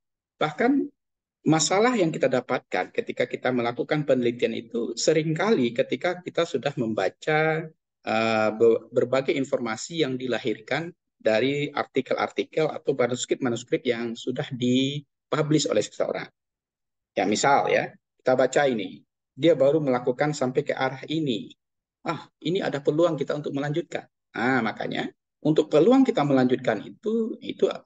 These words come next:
kita dapatkan dari kita membaca sumber informasi yang efektif ya, yang sudah disampaikan oleh peneliti terdahulu. Ya, ada kalanya seperti itu.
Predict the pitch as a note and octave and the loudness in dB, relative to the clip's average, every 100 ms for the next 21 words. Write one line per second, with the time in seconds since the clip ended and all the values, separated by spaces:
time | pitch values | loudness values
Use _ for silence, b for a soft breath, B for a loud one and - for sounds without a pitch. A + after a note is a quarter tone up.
0 | _ - - B2+ A#2 G#2 - - - D#3+ | _ -6 -4 0 0 -2 -4 -6 -2 0
1 | D#3 A2 C3 C#3+ C#3 D3+ D#3 B2 B2 F3 | 2 2 2 -2 -4 0 0 0 0 -4
2 | - G#3+ G#3 D#3+ C3+ - C3 - A#2+ B2 | -2 -2 0 2 2 2 -2 0 0 -2
3 | - B2+ - B2 C3+ - - E3 - - | -2 -4 -4 -4 -6 -6 -8 -8 -8 -6
4 | B2+ - A#2+ - A#2+ B2+ G#2+ G2+ G2+ - | -6 -6 -8 -6 -6 -6 -6 -4 -4 -4
5 | A#2+ F#2+ G2 C#3+ _ _ _ - A2 A2+ | -4 -4 -4 -4 _ _ _ 0 2 2
6 | C#3 E3 G#2 F2+ D#2+ E2+ - _ _ _ | 2 0 0 0 -2 -8 -12 _ _ _
7 | _ _ - G3+ - _ _ _ _ - | _ _ 0 0 -4 _ _ _ _ -14
8 | - F3+ F3 F3+ F#3+ G3 - - A2+ - | -4 -2 0 2 2 0 -2 -2 -4 -6
9 | - | -14